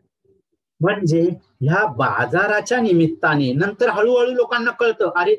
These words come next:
इथे व्यापार चालतो, इथे व्यवसाय चालतो, इथे आठवडी बाजार भरतो,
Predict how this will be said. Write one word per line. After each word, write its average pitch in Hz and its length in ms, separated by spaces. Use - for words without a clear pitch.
इथे 175 420
व्यापार 127 440
चालतो, 110 600
इथे 170 340
व्यवसाय 151 560
चालतो, 131 580
इथे 143 180
आठवडी 156 360
बाजार 143 340
भरतो, 160 520